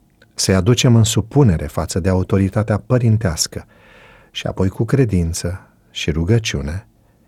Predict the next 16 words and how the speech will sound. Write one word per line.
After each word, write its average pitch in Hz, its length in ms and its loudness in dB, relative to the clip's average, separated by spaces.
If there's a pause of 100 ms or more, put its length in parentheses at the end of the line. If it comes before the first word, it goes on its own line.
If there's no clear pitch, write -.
(140)
să - 160 -2
încredințăm 110 760 4
lui 104 120 4
Dumnezeu 85 520 0
și 90 420 2
El 120 260 2
va 113 280 -2
acționa 92 960 0
împreună 101 560 2
cu - 160 -4
eforturile 82 640 -2
noastre, 80 540 -4 (400)
întrucât 101 560 0 (140)
așa 95 360 -2
a 98 60 0
promis. 120 640 -2